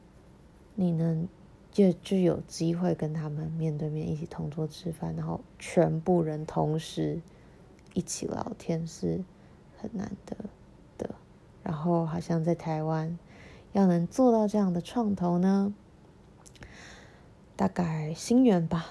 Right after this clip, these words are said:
真的就是数一数二。然后还有 AppWorks，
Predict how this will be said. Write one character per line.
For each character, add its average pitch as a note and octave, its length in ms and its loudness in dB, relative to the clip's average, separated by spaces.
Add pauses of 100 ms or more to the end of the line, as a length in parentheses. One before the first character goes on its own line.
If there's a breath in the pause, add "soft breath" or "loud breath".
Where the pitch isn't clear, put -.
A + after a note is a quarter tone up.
真 - 220 -6
的 D#3 80 -8
就 E3 60 -6
是 E3 240 -4
数 F3 180 -8
一 F3+ 100 -4
数 - 240 -8
二。 - 200 -4 (220)
然 F#3 80 -10
后 F3 440 -4 (140)
还 - 180 -8
有 - 80 0
AppWorks， - 920 -12